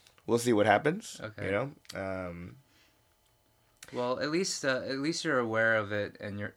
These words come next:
Speaker 2: you know, they haven't dragged you off yet. Like, we've heard horror stories about people, you know, um, just coming here on vacation
Speaker 1: Yeah.
Speaker 2: and finding out they were registered
Speaker 1: Yeah.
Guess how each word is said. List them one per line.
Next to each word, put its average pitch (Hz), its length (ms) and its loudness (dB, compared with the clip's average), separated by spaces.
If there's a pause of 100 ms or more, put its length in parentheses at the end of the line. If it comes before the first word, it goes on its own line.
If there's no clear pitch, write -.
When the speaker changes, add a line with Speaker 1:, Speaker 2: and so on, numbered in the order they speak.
(140)
Speaker 2:
you 113 120 -10
know, 104 140 -6
they 98 140 -6
haven't 98 440 -6
dragged 95 340 -4
you 92 140 -8
off 90 280 -8
yet. 90 180 -10 (100)
Like, 98 240 -10 (240)
we've 113 200 -8
heard 110 260 -2
horror 104 320 -4
stories 92 480 -8
about 90 320 -10
people, 90 440 -12 (760)
you 110 100 -10
know, 98 220 -6
um, 92 280 -6
just - 160 -8
coming 113 300 -4
here 104 140 -2
on 92 140 -4
vacation 101 800 -8
Speaker 1:
Yeah. 87 260 -2 (120)
Speaker 2:
and 107 180 -8
finding 104 420 -6
out 90 340 -6 (400)
they 104 140 -4
were 101 440 -4 (160)
registered 101 720 -8 (360)
Speaker 1:
Yeah. 90 180 -6